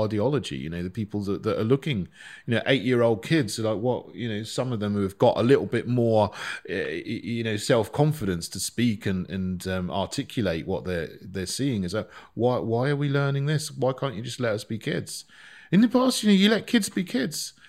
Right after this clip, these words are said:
Primary school kids, you used to play with trains and, you know, make, you know, make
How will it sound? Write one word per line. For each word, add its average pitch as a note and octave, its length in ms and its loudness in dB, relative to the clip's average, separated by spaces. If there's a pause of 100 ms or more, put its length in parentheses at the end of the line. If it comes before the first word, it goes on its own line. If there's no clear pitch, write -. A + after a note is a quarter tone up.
(200)
Primary G#3 340 4
school E3 300 0
kids, F3+ 340 2
you E3+ 80 -2
used E3+ 220 -2
to F3 60 -8
play E3+ 260 -2
with E3 100 -4
trains E3 600 0
and, A#2 260 -2 (380)
you B2+ 100 0
know, B2 160 2
make, C3+ 640 -2 (600)
you G#2+ 100 -6
know, C3 240 -4 (380)
make A2+ 560 -6